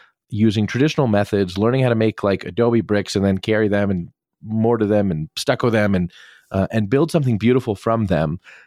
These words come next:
uh, in order to create a place of prayer and conversion in, in an incredible,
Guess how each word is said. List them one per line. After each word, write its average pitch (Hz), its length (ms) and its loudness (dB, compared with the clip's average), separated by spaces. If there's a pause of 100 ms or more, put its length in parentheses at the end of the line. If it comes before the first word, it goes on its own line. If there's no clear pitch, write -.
(160)
uh, 101 260 2
in 123 100 -2
order 135 240 2
to 156 120 -6
create 113 280 2
a 104 60 0
place - 320 -2
of 107 120 -4
prayer 127 300 0
and 101 140 -4
conversion 95 720 0
in, 117 180 0
in 143 140 0
an 127 100 2
incredible, 110 760 -2